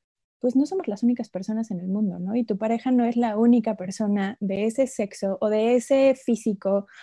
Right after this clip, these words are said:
o de esa personalidad. Entonces, es tú saber identificar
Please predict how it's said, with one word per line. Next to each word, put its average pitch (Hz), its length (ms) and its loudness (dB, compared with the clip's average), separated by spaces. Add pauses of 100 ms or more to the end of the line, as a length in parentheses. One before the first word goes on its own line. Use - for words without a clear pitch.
(120)
o 214 100 6
de 226 180 6
esa 240 180 0
personalidad. 202 880 -2
Entonces, 240 460 -2
es 247 240 -4 (600)
tú 294 160 0
saber 320 260 0
identificar 208 640 -4